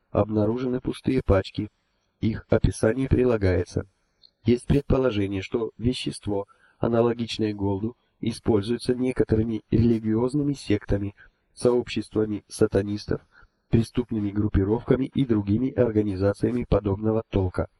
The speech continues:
Калькутта, Братство обездоленных, Италия, Сицилия, С Ш А, Канада, Чёрная рота,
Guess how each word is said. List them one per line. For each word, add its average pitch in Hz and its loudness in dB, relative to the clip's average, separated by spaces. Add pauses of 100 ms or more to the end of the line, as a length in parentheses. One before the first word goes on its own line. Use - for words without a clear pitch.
Калькутта, 104 2
Братство 101 0
обездоленных, 104 -4 (140)
Италия, 117 4
Сицилия, 107 0
С 98 -6
Ш 101 0
А, 135 -10
Канада, 107 -2 (140)
Чёрная 117 0
рота, 107 -4